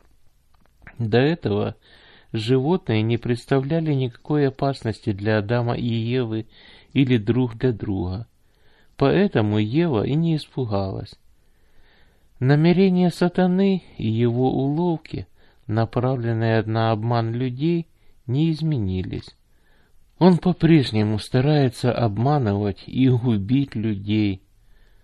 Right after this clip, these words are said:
Он не использует змея, как это было с Евой, а прибегает к любым средствам и уловкам, на которые попадаются люди.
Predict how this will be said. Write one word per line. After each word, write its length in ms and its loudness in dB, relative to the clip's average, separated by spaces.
Он 300 0
не 220 2
использует 800 -2
змея, 460 0
как 240 -6
это 240 -2
было 320 -2
с 160 -14
Евой, 480 -2
а 140 -2
прибегает 840 2
к 100 -14
любым 460 0
средствам 760 -4
и 120 -4
уловкам, 800 -2
на 180 0
которые 760 -2
попадаются 920 -2
люди. 520 -4